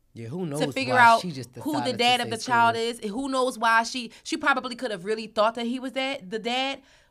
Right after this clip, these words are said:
Speaker 2: Often we find
Speaker 1: Mm.
Speaker 2: times that a lot of, not a, I'm not gonna say a lot of women, but there is a demographic of women who don't necessarily know. I don't know, you know, not to say it's your grandma or her sister or your mother,
Speaker 1: Mm-hmm.
Speaker 2: um, but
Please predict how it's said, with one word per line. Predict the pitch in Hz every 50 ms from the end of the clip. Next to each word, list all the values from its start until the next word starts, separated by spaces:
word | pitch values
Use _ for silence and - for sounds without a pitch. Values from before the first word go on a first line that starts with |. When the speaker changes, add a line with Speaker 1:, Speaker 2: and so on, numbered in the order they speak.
| _ _ _ _ - -
Speaker 2:
Often | 233 302 359 381 370 - 359 311 302
we | 294 320 285
find | - 302 269 262 269 262
Speaker 1:
Mm. | -
Speaker 2:
times | 277 247 254 262 240
that | 233 226 208 180
a | 190
lot | 190 196 202 226
of, | 240 220 185 170 - - _ _ -
not | - 160 160 160
a, | 147 139 135
I'm | - 165
not | 165 160 160
gonna | 156 143
say | - 143
a | 135
lot | 135 135 135 143
of | 156 165
women, | 135 139 135 143 139
but | - 170 170 165
there | 170 202 214 226
is | 247 254 247
a | 269 254 247 233 - _ _ _
demographic | - 226 240 240 226 208 226 226 226 233 226 233 214
of | 202 175
women | 226 233 226 196 175 170 175 165 _ _ _ _
who | - - 254 247 226 202 180
don't | 160 202 214 240 202
necessarily | 226 226 226 - - - - 233 220 220 208 214 214 208
know. | 214 233 240 202 160 156
I | 170 - 175
don't | 190 196 190
know, | 196 196 190 190
you | 226 240
know, | 214 185
not | 180 196 208 214 214
to | 208
say | 185 226 202 190
it's | 175 156
your | 170 196
grandma | 175 160 190 196 190 185 190 185 180 165
or | 151
her | 156 185 180
sister | 175 180 214 202 202 - 185
or | 165 143 160 156 156
your | 160 170 165
mother, | 165 185 214 196 160 147 165 165 -
Speaker 1:
Mm-hmm. | 143 139 139 135 127 127
Speaker 2:
um, | 196 190 180 165 160 165 160
but | - 208 185 175 151 -